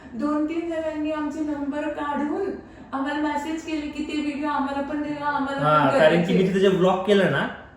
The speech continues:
Speaker 2: अं, मी तिथं व्लॉग शूट केला, की व्लॉग म्हणजे तिथं काय होते बाबा लोकांना दाखवण्यासाठी, तर मला नंतर परत, अं, सखी यांच्या सगळ्या नंबरवरती कॉल की, "दादा, ते व्हिडिओ आम्हाला द्या, मला पण त्या पोस्ट करायच्या, मला पण ते लोकांपर्यंत पोहोचवायच्यात, शेअर करायच्यात" म्हणून.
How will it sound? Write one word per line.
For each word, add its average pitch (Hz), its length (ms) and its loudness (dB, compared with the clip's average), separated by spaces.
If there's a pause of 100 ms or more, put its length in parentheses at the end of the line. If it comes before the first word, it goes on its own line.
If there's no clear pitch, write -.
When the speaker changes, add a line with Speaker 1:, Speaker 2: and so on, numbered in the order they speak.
(140)
Speaker 2:
अं, 147 420 4
मी 165 60 0
तिथं 180 180 0
व्लॉग 170 260 4
शूट 156 220 2
केला, 147 160 2
की 160 280 -4
व्लॉग 156 300 2
म्हणजे 165 200 -2
तिथं 202 140 0
काय 202 280 6
होते 175 200 4
बाबा 175 220 8
लोकांना 165 320 2
दाखवण्यासाठी, 151 720 0 (240)
तर 175 80 8
मला 196 160 4
नंतर 208 280 4
परत, 220 180 2
अं, 185 760 6 (340)
सखी 190 240 0
यांच्या 196 200 2
सगळ्या 190 180 0
नंबरवरती 190 260 2
कॉल 185 200 4
की, 170 100 -2
"दादा, 175 240 6
ते 208 120 4
व्हिडिओ 165 220 6
आम्हाला 180 300 6
द्या, 185 120 4
मला 170 200 2
पण 180 140 0
त्या 190 100 2
पोस्ट 175 380 0
करायच्या, 175 220 0
मला 175 120 2
पण 180 80 0
ते 185 260 -2 (240)
लोकांपर्यंत 180 500 4
पोहोचवायच्यात, 170 520 4
शेअर 175 240 6
करायच्यात" 156 360 2
म्हणून. 131 200 -2